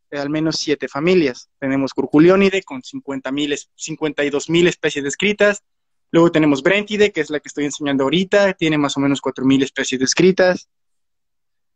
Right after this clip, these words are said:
Este, y tie-, varían un poquito, ¿no? Todas tienen un rostro o no.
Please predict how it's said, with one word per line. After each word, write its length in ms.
Este, 500
y 220
tie-, 280
varían 380
un 80
poquito, 440
¿no? 120
Todas 300
tienen 300
un 120
rostro 580
o 140
no. 240